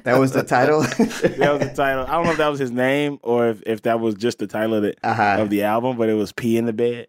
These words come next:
Speaker 2: And, <laughs> and it was, and, like, he was like, it was, like, him with, like, three women.
Speaker 1: Right, right.
Speaker 2: And I'm like, so now this P has, like, a bunch of connotations, but it's also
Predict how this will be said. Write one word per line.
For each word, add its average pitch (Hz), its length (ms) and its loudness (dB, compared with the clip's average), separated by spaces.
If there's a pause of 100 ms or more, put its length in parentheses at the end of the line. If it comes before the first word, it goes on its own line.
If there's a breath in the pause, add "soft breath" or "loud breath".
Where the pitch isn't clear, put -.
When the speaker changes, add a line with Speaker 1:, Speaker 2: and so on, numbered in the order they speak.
(100)
Speaker 2:
And, 120 280 -4
<laughs> 127 180 -4
and 156 200 -2
it 151 220 -2
was, 151 300 -2
and, 123 120 -2
like, 123 180 0
he 147 80 0
was 123 120 -6
like, 113 180 -2
it 120 40 0
was, 117 120 -2
like, 113 120 -2
him 127 300 -2
with, 113 140 0
like, 104 160 -2
three 117 240 -2
women. 120 300 -2
Speaker 1:
Right, 90 240 2
right. 90 280 0
Speaker 2:
And 120 100 -6
I'm 127 100 -2
like, 120 160 -2
so 123 100 -4
now 131 140 -2
this 127 160 -2
P 135 280 0
has, 107 340 -2
like, 104 220 0
a 107 80 -4
bunch 117 220 -2
of 107 80 -4
connotations, 120 640 -2
but 117 180 -2
it's 120 100 -2
also 117 500 0